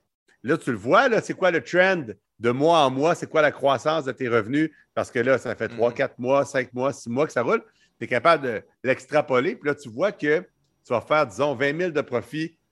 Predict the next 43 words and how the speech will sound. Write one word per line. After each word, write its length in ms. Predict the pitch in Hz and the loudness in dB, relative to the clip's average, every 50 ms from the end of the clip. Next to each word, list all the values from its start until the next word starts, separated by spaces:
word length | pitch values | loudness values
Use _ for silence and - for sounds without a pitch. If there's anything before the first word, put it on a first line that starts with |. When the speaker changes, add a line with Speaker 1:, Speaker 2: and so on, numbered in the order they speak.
| _ _ _ _ - | _ _ _ _ -2
Speaker 1:
par 220 | 139 135 135 120 | 0 0 0 0
mois 340 | 127 135 131 135 147 151 156 | -2 -2 0 2 2 2 2
rendu, 580 | 135 131 127 120 107 98 98 123 143 147 143 139 127 | 2 0 0 0 -2 -4 -8 -6 -4 -2 0 2 4
euh, 340 | 120 113 113 113 117 117 | 4 4 2 2 0 0
dans 180 | 107 123 127 120 - _ _ _ | 2 2 2 2 0 _ _ _
six 160 | - - - 143 | -16 -10 -6 -2
mois. 260 | 139 135 135 131 - _ _ _ _ _ | 0 0 0 0 -2 _ _ _ _ _
Bon, 160 | - 208 226 208 | -2 -2 -2 -2
ben, 180 | 135 107 - | -4 -10 -12
c'est 140 | - - - | -10 -12 -10
quand 120 | - 196 | -8 -6
même 160 | 196 233 240 220 | -4 -4 -2 2
relaxant 480 | 156 156 143 127 113 - - 180 196 | 4 4 4 4 2 0 0 -2 0
de 120 | 190 156 117 | 0 -2 -4
dire, « 260 | 104 135 151 156 123 | -2 -2 -2 0 -2
OK, 160 | 139 - - 175 143 123 _ _ _ _ - - - _ _ _ _ _ | -4 -4 -4 -6 -6 -6 _ _ _ _ -20 -20 -20 _ _ _ _ _
si 280 | - - - 226 233 | -16 -10 -6 -4 -4
je 120 | 202 160 156 | -4 -4 -6
mets 120 | 151 127 | -6 -6
toutes 160 | - - 196 | -6 -6 -6
mes 180 | 190 190 170 - | -4 -4 -2 -2
énergies, 540 | 165 156 139 123 107 98 101 131 147 143 _ _ _ _ | -2 -2 -2 -2 -4 -4 -6 -12 -12 -14 _ _ _ _
puis 100 | _ - | _ -20
je 120 | - - - | -18 -14 -8
continue 400 | - 170 170 - - 135 143 160 | -6 -6 -6 -6 -8 -8 -4 -4
exactement 520 | 156 113 95 - 180 - - 196 214 214 202 | -4 -4 -2 -4 -4 -2 0 0 0 0 -2
Speaker 2:
Mhm. 80 | - | -2
Speaker 1:
comme 160 | - 135 113 95 | -2 -4 -4 -4
je 120 | - - | -6 -10
fais 140 | - - 123 | -6 -6 -4
maintenant, 380 | 110 107 90 104 123 143 190 - - _ _ _ _ _ _ _ _ _ _ _ _ _ _ _ | -4 -6 -6 -2 0 0 0 -2 -4 _ _ _ _ _ _ _ _ _ _ _ _ _ _ _
je 140 | - 110 123 | -8 -4 -4
vais 60 | 113 | -2
faire 200 | - 151 147 131 | 2 4 4 4
vingt 140 | 113 135 151 | 4 4 2
mille 160 | 156 175 185 | 2 2 0
de 100 | 160 151 | -2 -2
profit 540 | 123 - 131 120 120 - 180 175 139 - _ _ _ _ | -4 -2 -2 -2 -2 -4 -6 -6 -6 -8 _ _ _ _
amplement 960 | - 180 214 220 - _ _ _ _ _ _ - 190 185 180 165 170 185 196 190 | -2 0 0 0 -2 _ _ _ _ _ _ -6 0 0 2 2 2 2 0 0
pour, 320 | - 151 127 113 104 - _ | -2 -6 -10 -10 -10 -14 _
pour 160 | - 110 90 | -12 -12 -10
vivre, 380 | 78 80 156 202 208 185 127 123 123 - | -8 -6 -6 -6 -6 -8 -12 -12 -10 -6
là. » 200 | 117 110 107 - | -6 -6 -6 -6